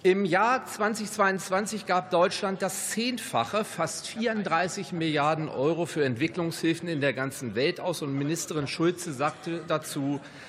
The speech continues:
Deutschland übernimmt Verantwortung. Ich finde es ganz toll, wenn Politiker Verantwortung übernehmen. Aber es wäre toll, wenn deutsche Politiker zur Abwechslung auch mal Verantwortung für Deutschland übernehmen.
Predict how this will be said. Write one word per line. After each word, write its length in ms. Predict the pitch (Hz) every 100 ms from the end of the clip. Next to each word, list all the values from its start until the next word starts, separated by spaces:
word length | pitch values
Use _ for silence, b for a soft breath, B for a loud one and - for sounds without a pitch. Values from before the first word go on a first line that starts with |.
| B -
Deutschland 640 | 131 156 180 - 175 165 -
übernimmt 500 | 156 147 139 135 139
Verantwortung. 840 | - 139 117 120 107 98 98 98 98
Ich 140 | - -
finde 180 | 185
es 140 | 170 -
ganz 360 | 143 180 -
toll, 340 | - 143 151 151
wenn 140 | 147
Politiker 540 | 147 139 127 143 147 127
Verantwortung 720 | 139 107 147 147 156 151 151
übernehmen. 480 | 170 139 131 135 143 143 B B B B
Aber 220 | 143 143
es 220 | 139 - 151
wäre 260 | 147 139
toll, 400 | - 143 147 170
wenn 180 | 143 123
deutsche 340 | 113 131 -
Politiker 680 | 151 139 127 139 143 143 139
zur 180 | - -
Abwechslung 540 | 135 - 160 - 143 117
auch 200 | - 110
mal 320 | 120 113 120 120 B B
Verantwortung 800 | - 131 92 117 117 117 113 127
für 240 | - 131 127
Deutschland 680 | - 110 - - 120 113
übernehmen. 500 | 127 104 101 95 95